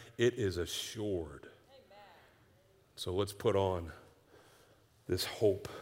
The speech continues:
this helmet. Let's refuse, in the words of the great theologian Flava Flav, "Don't believe the hype."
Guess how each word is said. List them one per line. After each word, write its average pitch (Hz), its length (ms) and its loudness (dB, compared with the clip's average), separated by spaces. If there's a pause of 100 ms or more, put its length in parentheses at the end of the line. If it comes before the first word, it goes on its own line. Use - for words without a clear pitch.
(540)
this - 180 -4
helmet. 95 560 -2 (1160)
Let's 110 300 4 (200)
refuse, 117 720 6 (1600)
in 95 60 -6
the 98 80 0
words 113 380 8
of 92 260 -2 (800)
the 95 80 -4
great 110 320 6 (200)
theologian 104 640 4
Flava 104 340 2
Flav, 85 400 0 (3250)
"Don't 143 200 8
believe 139 280 10
the 123 80 8
hype." 101 320 4